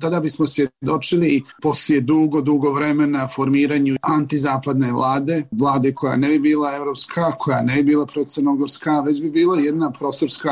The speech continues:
i proruska vlada. Jasne su poruke bile iz Vašingtona, jasne su poruke bile iz Brisela da oni koji su saveznici Moskve ne mogu biti viđeni kao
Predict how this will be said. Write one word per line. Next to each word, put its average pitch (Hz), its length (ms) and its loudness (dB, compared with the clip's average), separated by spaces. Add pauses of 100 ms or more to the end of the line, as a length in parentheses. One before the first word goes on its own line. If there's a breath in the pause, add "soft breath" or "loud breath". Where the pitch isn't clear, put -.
(120)
i 123 140 2
proruska 135 720 0 (380 loud breath)
vlada. 120 460 -2 (240)
Jasne 165 340 -2
su 123 180 -4
poruke 120 400 0
bile 110 300 0
iz 101 120 -4
Vašingtona, 139 560 -2
jasne 151 300 -2
su 127 160 -6
poruke 120 360 -2
bile 113 340 0 (380 loud breath)
iz 139 160 2
Brisela 151 560 0
da 147 480 -2
oni 139 400 -2
koji 127 340 -2
su 120 360 -2
saveznici 139 800 -2
Moskve 139 480 -2
ne 135 120 2
mogu 135 420 2 (160 loud breath)
biti 135 480 0
viđeni 139 480 2
kao 135 260 -2